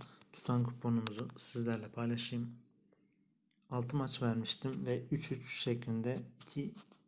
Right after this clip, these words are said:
ideal kupon olarak değerlendirebilirsiniz demiştim. Ve tutan kuponumuz bu. Ve bugün sizlere başlıkta da gördüğünüz gibi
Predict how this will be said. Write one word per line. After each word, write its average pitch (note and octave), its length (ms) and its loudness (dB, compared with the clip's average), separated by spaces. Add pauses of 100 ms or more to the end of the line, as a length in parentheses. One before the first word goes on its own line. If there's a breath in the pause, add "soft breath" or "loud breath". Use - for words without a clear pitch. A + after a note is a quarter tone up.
ideal A#2 380 4
kupon B2 300 -2
olarak A2+ 540 0
değerlendirebilirsiniz A2+ 1080 2
demiştim. A#2+ 560 0 (840 loud breath)
Ve A#2 120 -8
tutan B2 400 0 (180)
kuponumuz A#2+ 760 -2
bu. A#2+ 260 0 (2000 loud breath)
Ve A#2 240 0
bugün C3 360 0
sizlere B2 640 4
başlıkta - 460 0
da A#2+ 80 4
gördüğünüz A#2+ 640 4
gibi A2+ 280 -2